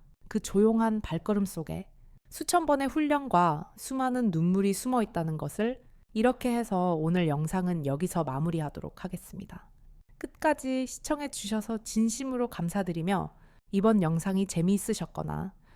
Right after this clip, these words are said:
도움이 되셨다면 좋아요와 구독 버튼을 꼭 눌러주세요. 새로운 소식과 흥미로운 콘텐츠를 가장 먼저 받아보실 수 있어요.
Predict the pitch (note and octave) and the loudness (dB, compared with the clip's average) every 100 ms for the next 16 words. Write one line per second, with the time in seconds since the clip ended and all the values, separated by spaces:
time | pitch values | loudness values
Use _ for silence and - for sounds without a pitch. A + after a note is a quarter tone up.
0 | - - F#3 F#3+ F#3+ - D#3+ A3 A3 D3+ | -16 0 2 4 2 0 0 0 -2 -2
1 | E3 D#3+ D3 D#3+ F3 D#3+ D3+ D3+ F#3+ - | 0 -2 0 2 2 2 -2 -4 -6 -14
2 | - - - F#3 - D#3+ - D#3+ D#3+ F3 | -20 -12 -4 -4 -2 -6 -6 -4 -4 -6
3 | - A3 A3 A3+ - D#3+ D#3+ D3+ - D#3+ | -2 0 0 -4 -6 0 0 0 -6 -12
4 | - - - - - - - E4 E4 D#4 | -12 -12 -18 -20 -20 -20 -6 0 2 0
5 | D4 D4 D#4 - A#3+ A#3+ B3 B3 - - | -2 -4 -4 2 6 6 6 0 -18 -20
6 | - D#4+ E4 D#4+ C#4 C4 C#4 C#4 C#4+ - | -10 -6 -2 0 0 -2 -4 -4 -6 -4
7 | A#3+ A3+ A3 - - A3+ A#3 G#3+ D#3 D#3 | -4 -4 -4 -6 2 4 4 2 0 0
8 | C#3+ F3 G#3+ - D#3+ D#3 D3 D#3+ C3+ C#3 | -2 -4 -4 -2 0 -2 -4 -8 -12 -12
9 | - | -10